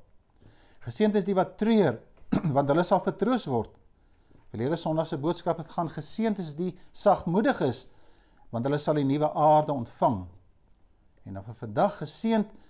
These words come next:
is die wat honger en dors na wat reg is, want hulle sal versadig word." Geseënd is die wat barmhartig is, want aan hulle, sê die Bybel, sal barmhartigheid bewys word.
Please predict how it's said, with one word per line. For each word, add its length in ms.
is 120
die 120
wat 140
honger 560
en 240
dors 420
na 160
wat 160
reg 340
is, 320
want 180
hulle 220
sal 180
versadig 580
word." 260
Geseënd 300
is 140
die 160
wat 200
barmhartig 640
is, 300
want 180
aan 100
hulle, 380
sê 140
die 100
Bybel, 320
sal 180
barmhartigheid 800
bewys 400
word. 240